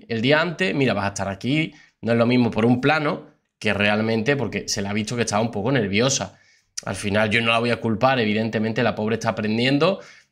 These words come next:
Es algo que, que, que, bueno, pf, está representando un país que no está representando,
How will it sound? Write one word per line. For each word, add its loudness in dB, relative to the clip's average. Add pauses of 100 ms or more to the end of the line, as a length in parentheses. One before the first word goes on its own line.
Es -2
algo 2
que, 0
que, -4
que, -6
bueno, -2
pf, -16
está -14
representando -6
un -6
país -4
que -6
no -2
está -4
representando, -4